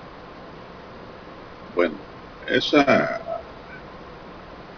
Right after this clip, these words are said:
esa información tendrá que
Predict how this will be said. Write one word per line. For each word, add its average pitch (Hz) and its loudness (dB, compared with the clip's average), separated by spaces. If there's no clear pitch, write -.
esa - 6
información 101 8
tendrá 98 10
que 78 12